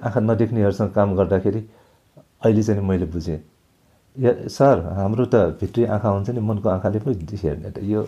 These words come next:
यो बाहिरको आँखा त छँदै छैन नि हाम्रो," भन्नुहुन्छ। त्यो साहस नै, यदि मेरो बजेमा त त्यस्तो ऊ छ भने म किन ऊ नगर्ने,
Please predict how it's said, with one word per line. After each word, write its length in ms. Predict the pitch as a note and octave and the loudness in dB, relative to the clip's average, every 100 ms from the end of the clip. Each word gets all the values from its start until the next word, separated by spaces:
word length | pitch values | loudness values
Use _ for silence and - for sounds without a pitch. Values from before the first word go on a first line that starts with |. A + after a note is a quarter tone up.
| - | 0
यो 120 | C3 | 0
बाहिरको 360 | C3 C3+ B2+ C3 | 4 4 4 2
आँखा 200 | A2+ A#2 | 0 -4
त 180 | A#2+ - | -6 -6
छँदै 220 | A#2+ C#3 | -6 -6
छैन 220 | - - | -6 -8
नि 240 | - - G2+ | -10 -12 -12
हाम्रो," 160 | G2+ | -10
भन्नुहुन्छ। 440 | F#2 F2+ E2 C#2+ - _ _ _ - | -6 -6 -6 -10 -18 _ _ _ 0
त्यो 160 | F3+ G3 | 4 4
साहस 480 | G3 B2+ B2 A#2 | 4 2 4 2
नै, 120 | G#2 D#2+ - - - | -2 -2 -8 -6 2
यदि 260 | C3+ F3+ | 4 4
मेरो 240 | E3 C3+ A2+ | 4 4 4
बजेमा 460 | G2+ G#2+ A#2+ G#2+ | 4 4 4 2
त 80 | G2 | 0
त्यस्तो 340 | G2 G#2+ - | -2 -4 -2
ऊ 200 | G2 G#2+ | -4 -4
छ 220 | F2+ - G2+ | -8 -2 0
भने 580 | D#2+ D2 F#2+ G#2 - _ _ _ _ _ _ _ _ _ _ _ _ _ | 0 0 -4 -6 -10 _ _ _ _ _ _ _ _ _ _ _ _ _
म 100 | G#2+ | -14
किन 220 | G#2+ - A2+ | -8 -6 -6
ऊ 180 | - | -8
नगर्ने, 400 | G2+ - - - | -12 -14 -16 -20